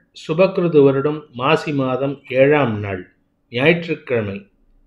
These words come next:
திருவோணம் நட்சத்திரம் மதியம் இரண்டு மணி நாற்பத்தைந்து நிமிடம் வரை,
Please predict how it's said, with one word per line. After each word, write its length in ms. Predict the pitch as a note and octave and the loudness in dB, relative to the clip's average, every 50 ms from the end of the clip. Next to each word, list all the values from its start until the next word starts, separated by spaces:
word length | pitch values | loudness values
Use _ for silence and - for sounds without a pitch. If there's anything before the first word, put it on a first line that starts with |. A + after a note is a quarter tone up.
| _ _ _ _ _ _ _ _ - | _ _ _ _ _ _ _ _ 2
திருவோணம் 480 | E3+ F#3 F#3+ F#3+ F#3+ F#3+ F#3 E3 D#3+ | 4 6 6 8 6 6 6 4 4
நட்சத்திரம் 560 | D3 C#3 C3 - - C#3+ C#3 - C3+ B2+ A#2+ A#2+ | 2 0 -2 0 -2 -4 -4 -2 -4 -2 0 0
மதியம் 360 | C3 C#3 C#3+ C#3+ C#3+ C3+ B2+ | 0 2 2 2 2 2 0
இரண்டு 340 | B2 C3 C3+ C#3+ D3+ D3+ D3+ C#3+ | 0 0 0 0 2 2 2 2
மணி 200 | C#3+ D3 E3 F3 E3 | 2 0 0 0 0
நாற்பத்தைந்து 800 | B2+ B2 C3 C3+ - - E3 D#3+ - C#3+ B2+ C#3 C#3+ C#3+ C#3+ | -2 -2 -4 -4 -2 -2 -4 -2 0 0 2 2 2 2 2
நிமிடம் 380 | C3+ C3 B2 B2 A#2+ B2 A#2+ A2+ | 0 0 -2 -2 -4 -2 -4 -4
வரை, 200 | G#2+ G#2+ G#2+ A2 | -2 -4 -4 -6